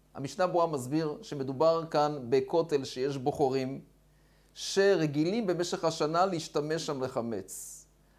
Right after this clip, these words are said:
אבל הוא לא יודע בוודאות שיש שם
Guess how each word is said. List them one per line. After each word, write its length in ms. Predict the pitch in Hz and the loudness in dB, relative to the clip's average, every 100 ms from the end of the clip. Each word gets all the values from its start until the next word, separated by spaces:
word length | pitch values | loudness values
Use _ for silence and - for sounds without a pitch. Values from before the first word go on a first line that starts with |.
| _ - | _ 0
אבל 240 | 143 151 | 6 8
הוא 120 | 151 | 8
לא 200 | 156 202 | 8 8
יודע 460 | 262 214 156 196 190 | 8 4 8 10 10
בוודאות 840 | 180 160 170 156 165 190 180 - - | 8 6 6 8 8 8 6 2 -8
שיש 600 | - 175 160 185 214 - | -6 -2 2 6 6 4
שם 200 | 131 | -4